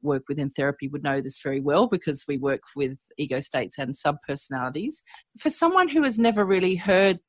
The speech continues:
this term before, how would you explain that?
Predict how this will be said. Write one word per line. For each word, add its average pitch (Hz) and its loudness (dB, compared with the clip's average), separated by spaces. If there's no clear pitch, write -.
this 170 0
term 160 -2
before, 160 2
how 254 4
would 262 -2
you 202 2
explain 170 2
that? 160 2